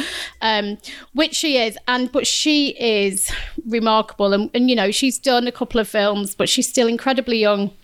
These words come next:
Uh, but she really comes into her own in episode two. I've seen the first two. Each one focuses on a different character. Um, and episode two for me is fantastic, which really focuses around her and kind of,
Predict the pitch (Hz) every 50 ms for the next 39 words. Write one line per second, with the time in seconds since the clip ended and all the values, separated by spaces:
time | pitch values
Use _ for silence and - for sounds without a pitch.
0 | _ - - - - - - _ - - 247 - - - - 285 277 269 240 226
1 | 269 269 277 277 277 294 285 - 285 262 262 247 262 254 233 - - 233 220 220
2 | 220 208 202 208 202 202 196 - - - - 196 190 196 - - - 214 190 185
3 | 175 180 - - - - - - - - 214 202 - - 302 285 277 269 277 -
4 | - 240 220 214 - - - - 214 190 196 185 208 220 - - 254 247 - -
5 | - - 240 233 220 220 214 - - 240 208 202 - - - - 208 190 185 185
6 | - - 214 202 196 196 190 - - - - - - 196 196 - - - - 202
7 | 202 - 196 - - - - - - - - - 220 208 208 196 196 196 196 196
8 | - - 208 - - _ _ - 220 214 208 214 208 190 - - _ _ - 233
9 | 254 - - - 262 233 226 - - 233 220 - - 214 202 196 185 - - 202
10 | 202 196 - 214 196 180 - - 185 175 - 214 202 185 - 240 220 214 208 202
11 | 214 - - 208 202 196 - - 208 185 202 202 202 202 196 196 185 185 214 202
12 | 202 196 185 185 185 180 - - 202 196 202 185 190 185 180